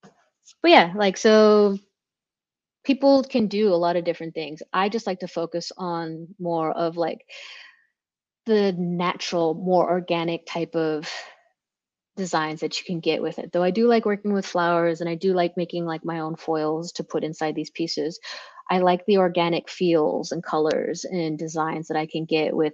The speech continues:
Speaker 2: just using different techniques that I've discovered since working
Speaker 1: Mm-hmm.
Speaker 2: with resin for two years.
Speaker 1: Okay. So,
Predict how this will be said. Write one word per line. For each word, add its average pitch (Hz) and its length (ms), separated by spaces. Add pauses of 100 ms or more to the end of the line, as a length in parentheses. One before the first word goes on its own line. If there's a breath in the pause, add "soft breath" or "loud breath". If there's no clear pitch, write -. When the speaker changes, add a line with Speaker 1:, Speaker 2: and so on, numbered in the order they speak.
Speaker 2:
just - 180
using 165 320
different 160 360
techniques - 460
that 160 100
I've 156 140
discovered - 600
since - 680
working 160 280
Speaker 1:
Mm-hmm. 160 40
Speaker 2:
with 160 80 (280)
resin - 80
for 156 120
two - 160
years. - 500 (1200)
Speaker 1:
Okay. 151 280 (340)
So, 170 300